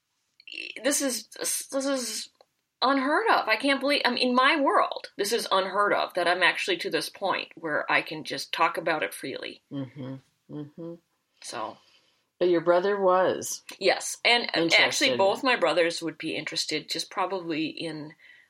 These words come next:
Speaker 1: um, individual conversations, not
Speaker 2: Mm-hmm.
Speaker 1: in the group.
Speaker 2: Right. Sure. Yeah.
Speaker 1: It's a family elephant in the room.
Speaker 2: Mm-hmm.
Speaker 1: And it, it, it's almost like,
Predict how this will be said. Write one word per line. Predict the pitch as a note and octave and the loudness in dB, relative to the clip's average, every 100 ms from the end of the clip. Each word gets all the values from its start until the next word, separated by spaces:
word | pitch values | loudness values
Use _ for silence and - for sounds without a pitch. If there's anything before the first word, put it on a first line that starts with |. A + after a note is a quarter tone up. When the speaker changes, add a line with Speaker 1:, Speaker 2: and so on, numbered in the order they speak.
| _ | _
Speaker 1:
um, | - A#2+ F2+ B1+ - _ _ _ _ _ _ - - _ - | -12 -10 -10 -12 -20 _ _ _ _ _ _ -10 -10 _ -16
individual | D3+ C#3+ D#3 - - | -14 -12 -12 -10 -12
conversations, | - - - - - - - - _ D3+ | -14 -16 -16 -16 -14 -16 -16 -20 _ -12
not | B2+ - | -8 -8
Speaker 2:
Mm-hmm. | C3 | -8
Speaker 1:
in | D3+ C#3 | -14 -16
the | |
group. | B2 - - - - | -18 -16 -18 -18 -18
Speaker 2:
Right. | - B2+ B2+ - _ _ _ _ _ - | -10 -10 -10 -16 _ _ _ _ _ -8
Sure. | - D3 - - _ _ | -2 -2 -4 -10 _ _
Yeah. | B2 G2 - - | -4 -4 -6 -2
Speaker 1:
It's | C#4+ - | 0 0
a | |
family | D4+ - D4+ D#4 D#4 D#4+ D#4+ - _ _ _ _ _ _ _ _ _ _ - | -2 0 0 2 0 0 -2 -6 _ _ _ _ _ _ _ _ _ _ 0
elephant | A#3+ D#4+ - G#3+ - | 2 2 0 -2 -2
in | |
the | F3 | -4
room. | D3+ G#2+ - | -6 -10 -14
Speaker 2:
Mm-hmm. | D3 B2+ C3 C3 C3 - _ _ _ _ _ _ _ _ _ _ _ - | -14 -12 -12 -14 -14 -18 _ _ _ _ _ _ _ _ _ _ _ -2
Speaker 1:
And | C4 C4 | 2 4
it, | C4 - | 4 2
it, | - - | -4 0
it's | G3 G#3 - | 0 0 -2
almost | A#3+ G#4 B4 A4+ - | 0 2 2 0 -4
like, | A#3 A#3+ B3+ - | -2 0 0 -4